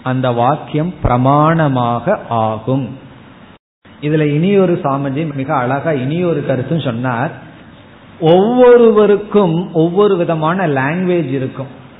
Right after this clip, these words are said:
ஒவ்வொரு விதத்துல பேசுவார்கள் ஒவ்வொருவரும். அவங்கவங்களுக்குன்னு ஒரு லாங்குவேஜ் இருக்கும், அது அவங்களுக்குள்ளதான் புரியும், மத்தவங்களுக்கு புரியாது. அப்படி அந்த லாங்குவேஜினுடைய சுபாவ தோஷம் அப்படியா.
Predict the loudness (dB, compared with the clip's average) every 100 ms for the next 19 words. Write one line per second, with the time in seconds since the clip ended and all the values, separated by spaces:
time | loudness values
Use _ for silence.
0 | _ -4 -2 0 0 0 0 -2 -2 -2
1 | -2 -4 -4 -2 -4 -6 -6 -6 -2 0
2 | 0 0 -4 -6 -18 -20 -20 -10 -4 -2
3 | 0 0 0 0 0 0 0 2 2 0
4 | 0 0 2 0 -4 -6 -2 0 2 2
5 | 2 2 0 2 0 -2 -4 -8 -8 -10
6 | -6 -4 -4 -4 -4 -4 -4 -6 -12 -20
7 | -20 -20 -20 -20 -8 -6 -4 0 0 2
8 | 0 0 0 0 4 4 4 0 0 0
9 | -2 -4 -2 2 2 2 0 -2 -2 -4
10 | -6 -4 -6